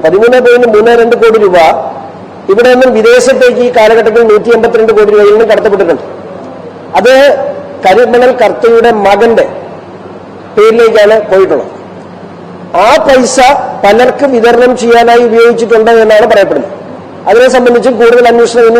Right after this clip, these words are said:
നടത്താൻ കഴിയുന്ന ഇ ഡിക്കാണ്. ആ പൈസ എങ്ങോട്ട് പോയെന്ന് ഞാനിപ്പോ വിസി-, എനിക്കറിയാം, എനിക്ക് ബോധ്യമുണ്ട് അത് എങ്ങോട്ട് പോയിട്ടുണ്ട്. പക്ഷേ അത് ഞാൻ പറയുന്നത് ശരിയല്ല. ഞാൻ നേരത്തെ സൂചിപ്പിച്ചിട്ടുണ്ടല്ലോ, അബുദാബി കൊമേഴ്ഷ്യൽ ബാങ്കില് വീണയുടെയും വീണയുടെ മുൻ ബന്ധുവിന്റെയും പേരിലുള്ള അക്കൗണ്ടിനെ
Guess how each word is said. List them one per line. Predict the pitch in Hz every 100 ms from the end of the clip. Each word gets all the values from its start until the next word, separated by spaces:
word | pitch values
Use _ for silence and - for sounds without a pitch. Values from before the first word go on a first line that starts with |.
| 220
നടത്താൻ | 202 226 220
കഴിയുന്ന | 214 220 214
ഇ | 196
ഡിക്കാണ്. | 175 135 - - - - 151
ആ | 196
പൈസ | 185 226 214
എങ്ങോട്ട് | 220 226
പോയെന്ന് | 220 226 226 202
ഞാനിപ്പോ | 220 240 240
വിസി-, | 202 220 175
എനിക്കറിയാം, | 202 262 240 214 - -
എനിക്ക് | 180 220 220
ബോധ്യമുണ്ട് | 247 285 247 185 - -
അത് | 185
എങ്ങോട്ട് | 190 202 196
പോയിട്ടുണ്ട്. | 196 190 180 165
പക്ഷേ | 170 254 240 - -
അത് | 190 214
ഞാൻ | 233 233
പറയുന്നത് | 226 233 208
ശരിയല്ല. | 190 180
ഞാൻ | 202 208
നേരത്തെ | 208 220 196
സൂചിപ്പിച്ചിട്ടുണ്ടല്ലോ, | 214 196 196 185 170 - - -
അബുദാബി | - 208 202 190
കൊമേഴ്ഷ്യൽ | 196 196 202 190
ബാങ്കില് | 185 185 202 254 - - - - 151
വീണയുടെയും | 180 196 196 202 233 285 170
വീണയുടെ | 190 196 202 214 - - - 170
മുൻ | 214 190 - 185
ബന്ധുവിന്റെയും | 202 208 208 208 190
പേരിലുള്ള | 185 196 190 170
അക്കൗണ്ടിനെ | - 190 202